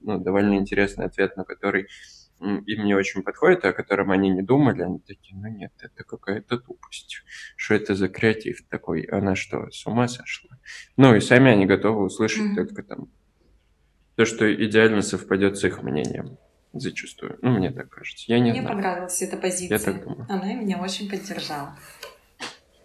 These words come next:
Speaker 1: Э, волчанка или системная красная волчанка является аутоиммунным заболеванием. В фильме она упоминается так часто, что стала неотъемлемым символом Доктора Хауса.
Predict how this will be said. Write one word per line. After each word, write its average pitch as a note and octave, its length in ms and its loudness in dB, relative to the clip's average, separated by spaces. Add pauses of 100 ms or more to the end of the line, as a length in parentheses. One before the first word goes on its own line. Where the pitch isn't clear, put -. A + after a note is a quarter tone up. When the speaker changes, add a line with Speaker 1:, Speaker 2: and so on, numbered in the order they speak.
(1000)
Speaker 1:
Э, A2+ 180 6
волчанка B2 720 8
или A2+ 320 4
системная G#2 600 4
красная G2+ 480 0
волчанка A#2+ 720 4 (300)
является A#2 600 4
аутоиммунным A2+ 760 6
заболеванием. G#2+ 720 -2 (760)
В - 80 -18
фильме C#3 340 8
она A2 180 10
упоминается A2 600 4
так - 240 2
часто, D#3 360 4
что - 200 -6
стала A#2+ 300 4
неотъемлемым G#2+ 760 4
символом G#2 480 0
Доктора G#2+ 360 2
Хауса. - 440 -4